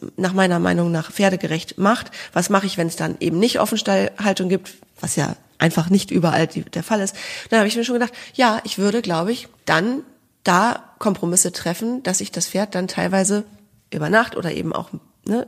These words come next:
also mit einer anderen Haltungsform für einen kurzen Zeitraum einer Ausbildung von uns beiden über zwei, drei Monate, um überhaupt die Grundlagen zu schaffen. Vielleicht würde ich das machen.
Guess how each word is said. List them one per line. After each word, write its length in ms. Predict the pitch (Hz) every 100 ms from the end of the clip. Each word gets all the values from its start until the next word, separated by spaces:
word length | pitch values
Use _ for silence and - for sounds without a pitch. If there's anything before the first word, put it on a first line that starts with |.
| - -
also 200 | 175 170
mit 140 | 170
einer 240 | 170 - - -
anderen 340 | 220 262 240
Haltungsform 500 | 208 214 214 208 196 - - -
für 160 | -
einen 120 | 226
kurzen 380 | - 233 226 220
Zeitraum 420 | 196 180 - 190
einer 220 | 165 180 -
Ausbildung 380 | 240 - 208 214
von 140 | 190
uns 160 | 185 -
beiden 320 | 175 180 196 - - - _ -
über 180 | 175 151
zwei, 140 | -
drei 160 | 165 165
Monate, 420 | 196 214 196 202
um 140 | -
überhaupt 300 | - 165 165
die 60 | -
Grundlagen 340 | 190 196 180
zu 100 | 185
schaffen. 260 | 190 185 185 - -
Vielleicht 340 | 262 226 196
würde 140 | 196 220
ich 60 |
das 140 | 254 277
machen. 300 | 262 -